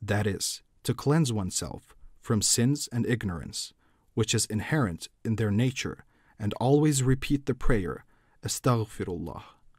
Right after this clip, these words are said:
For the tasfiyah, refining of their heart, that is, to save themselves from unbelief and sinfulness, which stem from their nafs, the devil, bad friends, and harmful books.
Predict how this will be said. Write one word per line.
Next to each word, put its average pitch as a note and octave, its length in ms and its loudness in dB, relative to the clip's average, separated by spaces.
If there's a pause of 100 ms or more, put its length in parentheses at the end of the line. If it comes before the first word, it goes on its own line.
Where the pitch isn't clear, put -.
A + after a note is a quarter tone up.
(320)
For A#2+ 160 2
the B2 100 2
tasfiyah, - 680 -2 (440)
refining A2 680 4
of G2 140 -8
their G#2 120 0
heart, - 440 -6 (340)
that F2+ 180 -6
is, D#2+ 300 -8 (480)
to A2 100 -4
save C#3+ 360 4
themselves A#2 600 0 (320)
from A2 220 -2
unbelief B2+ 640 2
and A2 160 -2
sinfulness, E2+ 840 -2 (420)
which - 200 0
stem B2+ 300 2
from A#2 220 0
their G#2+ 180 2
nafs, - 500 -2 (200)
the G#2+ 100 0
devil, G#2 480 -2 (340)
bad B2 220 4
friends, F#2 520 -6 (280)
and A2+ 180 0
harmful F#2+ 440 -4
books. - 500 -8